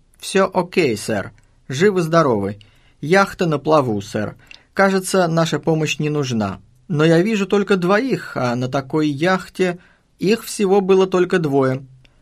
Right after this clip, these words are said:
Вы уверены, что им не нужна помощь?» «Да, я отлично вижу, как они возятся на яхте и что-то кричат. Скорее всего, это обычный шок. Для этого у меня есть прекрасное лекарство, сэр».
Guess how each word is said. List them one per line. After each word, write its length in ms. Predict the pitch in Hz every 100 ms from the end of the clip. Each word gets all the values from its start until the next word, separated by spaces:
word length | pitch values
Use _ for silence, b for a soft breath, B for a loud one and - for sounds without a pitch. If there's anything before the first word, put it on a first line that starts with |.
| _
Вы 160 | 143 156
уверены, 440 | 160 254 269 190
что 180 | 165 160
им 140 | 151
не 100 | 147
нужна 340 | 156 160 143 135
помощь?» 500 | 131 123 107 - - b b b b -
«Да, 340 | 135 185 214
я 260 | 113 120 120
отлично 500 | - 139 156 170 170
вижу, 380 | 240 240 131
как 180 | 120 117
они 200 | 131 127
возятся 500 | 123 175 147 127 -
на 120 | 123
яхте 420 | 120 190 208 - 196
и 420 | - 143 160 156
что-то 520 | - - - 185 185 220
кричат. 720 | - 254 247 - 127 - - _ _ _
Скорее 380 | - - 165 175
всего, 420 | 170 156 160 151 b b b
это 280 | - 190 180
обычный 680 | - 160 170 170 165 165 -
шок. 560 | - - 160 - - - b b b b
Для 160 | - 120
этого 280 | 160 185 185
у 160 | 180
меня 180 | 143 156
есть 280 | 156 156 -
прекрасное 560 | 156 131 202 208 190 185
лекарство, 540 | 196 220 127 - 101
сэр». 340 | - 165 -